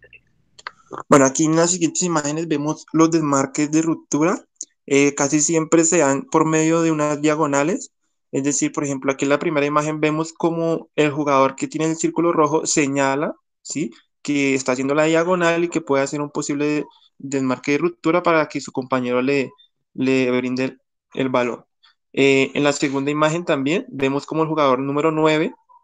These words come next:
eh, mira al que tiene la pose-, eh, la posición de la pelota, hace la diagonal, hace un espacio libre y posiblemente, pues, también se le entregue el balón. En la, ahí se cambió. En la siguiente imagen, esta,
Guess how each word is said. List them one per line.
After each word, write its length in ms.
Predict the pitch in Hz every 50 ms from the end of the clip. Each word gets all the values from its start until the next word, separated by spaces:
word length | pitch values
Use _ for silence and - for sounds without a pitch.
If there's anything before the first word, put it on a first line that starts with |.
| _ -
eh, 280 | 127 131 131 135 127 127
mira 280 | 131 135 139 139 139
al 80 | 147 147
que 100 | - 160
tiene 160 | - 147 139 143
la 100 | 143 143
pose-, 360 | 156 151 - 160 151 139 - -
eh, 120 | 143 135
la 140 | 135 135 131
posición 280 | - 135 - - 135
de 60 | 131 139
la 120 | 147 151
pelota, 440 | 151 180 175 165 160 165 165 165 - -
hace 240 | - 143 139 - 147
la 140 | 156 160 160
diagonal, 640 | 165 165 170 165 185 190 185 175 170 170 202 - _ _ _ _ _ _ _
hace 260 | - 131 135 131 -
un 80 | 131 131
espacio 400 | 135 135 - - 139 139 - 151
libre 420 | 156 160 160 156 156 175 240 - - - - _ _ _ _ -
y 380 | 180 196 226 262 302 - _ _ - - -
posiblemente, 760 | 147 143 147 139 139 143 143 143 139 135 - 151 147 - _ _ _
pues, 180 | - 147 135 -
también 340 | 147 139 135 127 123 117
se 120 | - - 131
le 60 | 135
entregue 320 | 127 113 - 117 123 117
el 60 | 120 120
balón. 320 | 127 135 151 160 - - - _ _ _ _ _ _ _
En 260 | - 135 131 131 131 135
la, 380 | 135 135 135 131 127 - - _ _ _ _ _ _ _ _ _ _ _ _ _ _ _ _ _ _ _ _ _ _ _ _ _ _ _ _ _ -
ahí 100 | - -
se 100 | - -
cambió. 240 | - 120 120 - - -
En 80 | - 131
la 80 | 143
siguiente 300 | 139 - 147 139 135 139
imagen, 420 | 156 160 165 160 156 160 185 254 - _ _ -
esta, 420 | 135 131 - - 165 247 - -